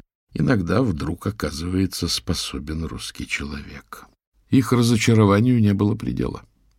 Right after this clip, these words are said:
Подумайте только. Англичане приложили громаднейшие усилия, чтобы привести к власти в России своё буржуинское правительство, готовое по первому приказу жертвовать национальными интересами России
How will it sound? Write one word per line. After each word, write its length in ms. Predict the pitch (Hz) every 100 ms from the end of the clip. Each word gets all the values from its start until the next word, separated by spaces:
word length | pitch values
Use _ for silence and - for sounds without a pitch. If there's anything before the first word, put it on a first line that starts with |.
| _ -
Подумайте 540 | 92 127 95 - 73
только. 400 | - - - - - _ _ _
Англичане 720 | - 110 113 117 107 127 107
приложили 580 | 85 104 107 98 113 110
громаднейшие 880 | 87 85 110 147 147 139 120 - 120
усилия, 540 | 120 110 - 123 90
чтобы 320 | 82 - 90 95
привести 560 | 98 95 92 - 101
к 160 | - 85
власти 520 | 92 98 92 - 98
в 100 | 85
России 420 | 87 - 98 98
своё 540 | 90 85 85 95 104 80
буржуинское 1080 | 85 101 92 98 107 107 95 - 98 92
правительство, 880 | 87 87 92 101 101 - - 71 55 - _ -
готовое 520 | 90 - 87 92 95
по 180 | 104 85
первому 600 | - 87 107 113 110 104
приказу 580 | - 82 - 101 104 87
жертвовать 720 | 73 101 113 110 95 87 82
национальными 800 | 90 87 90 80 90 92 90 82
интересами 600 | 80 - 76 87 - 78
России 540 | 73 - - 98 98